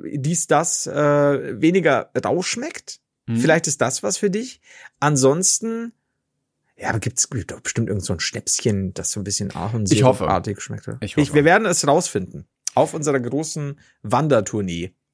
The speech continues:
Speaker 2: Bei, ich denke, bei Ahornsirup, um das Thema abzuschließen, denke ich auch immer mit, weil es auf der Ahornsirup-Flasche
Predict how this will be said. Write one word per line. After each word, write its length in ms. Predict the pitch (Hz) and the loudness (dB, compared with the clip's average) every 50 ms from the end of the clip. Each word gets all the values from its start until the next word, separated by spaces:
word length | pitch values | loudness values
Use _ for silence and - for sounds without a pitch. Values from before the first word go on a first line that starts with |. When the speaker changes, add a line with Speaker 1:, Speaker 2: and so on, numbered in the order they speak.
| _ - | _ -4
Speaker 2:
Bei, 220 | 147 131 165 170 160 | 2 4 4 4 4
ich 120 | 175 - - | 0 0 2
denke, 220 | 190 196 202 175 | 2 2 4 4
bei 100 | 160 151 | 4 6
Ahornsirup, 540 | 143 165 175 185 185 185 175 160 180 170 160 | 6 6 6 6 4 2 0 -2 -4 -4 -4
um 120 | 131 127 131 | -2 -2 -2
das 160 | 139 135 - | -2 -2 -2
Thema 180 | - 139 131 113 | 0 0 2 0
abzuschließen, 520 | - - - 151 - - 160 156 160 139 | 0 -2 -6 -8 -6 -4 -4 -2 0 2
denke 180 | 127 151 160 175 | 2 2 2 2
ich 140 | 156 147 135 | 0 2 0
auch 100 | 123 131 | 0 2
immer 160 | 131 123 123 | 0 0 2
mit, 240 | 143 208 208 156 139 | 2 0 0 0 0
weil 120 | 131 131 | 0 0
es 160 | 123 - - | -2 -4 -6
auf 220 | - - 123 - - | -4 -4 -4 -4 0
der 360 | 131 123 117 117 117 - - | 0 2 4 4 4 4 4
Ahornsirup-Flasche 960 | 127 139 147 151 147 131 123 127 123 - 139 139 135 - - 151 135 131 143 | 2 2 2 2 0 -2 -4 -6 -4 -2 0 0 0 0 0 0 0 0 0